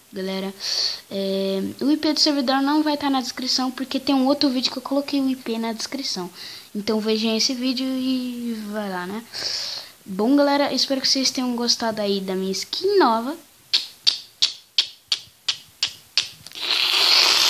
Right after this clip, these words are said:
E também, galera,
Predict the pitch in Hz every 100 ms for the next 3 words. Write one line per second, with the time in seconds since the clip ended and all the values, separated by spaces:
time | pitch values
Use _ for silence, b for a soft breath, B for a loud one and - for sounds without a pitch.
0 | - - - - 427 480 480 330 - -
1 | _ _ _ _ _ _ B B 285 285
2 | 330 302 294 294 294 285 294 285